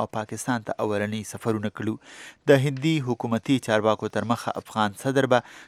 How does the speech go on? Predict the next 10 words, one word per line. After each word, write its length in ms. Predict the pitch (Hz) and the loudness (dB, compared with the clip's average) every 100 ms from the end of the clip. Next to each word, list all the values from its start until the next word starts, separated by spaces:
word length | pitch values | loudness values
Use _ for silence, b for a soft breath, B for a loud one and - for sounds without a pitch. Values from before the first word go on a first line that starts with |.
| _ | _
د 100 | 113 107 | 0 0
هندي 220 | 107 107 | -4 -4
مشرانو 460 | 101 - 120 123 110 - | -4 0 2 2 0 2
سره 180 | 113 104 | 2 4
دوه 160 | 104 104 | 4 4
اړخیزو 400 | 107 - 110 - 101 | 0 -4 -8 -2 0
تعلقاتو 580 | 101 - 131 131 135 120 B B B - 139 | 0 0 2 4 2 -2 B B B 4 4
او 40 | 123 110 | 6 2
د 100 | 98 131 | 2 0
هند، 340 | 143 139 - | -4 -8 -20